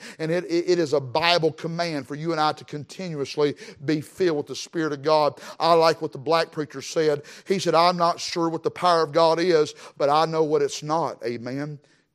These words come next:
The clock is ticking for us to be committed with our life. The clock is ticking for us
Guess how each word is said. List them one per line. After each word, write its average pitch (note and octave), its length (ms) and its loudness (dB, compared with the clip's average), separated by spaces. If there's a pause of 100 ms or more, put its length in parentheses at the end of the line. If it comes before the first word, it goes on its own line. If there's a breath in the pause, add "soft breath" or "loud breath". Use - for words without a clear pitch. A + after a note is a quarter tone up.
(340)
The - 80 -10
clock E3 400 0
is - 160 -12
ticking C#3 380 -10
for C3+ 180 -8
us C3+ 140 0
to - 100 -20
be C3 120 -10
committed C3+ 500 -10
with G#2+ 160 -18
our A2 100 -8
life. G#2 580 -10 (640)
The C#3 80 -8
clock D#3+ 380 0
is C3+ 120 -12
ticking C#3+ 360 -8
for C3+ 180 -8
us C3+ 420 0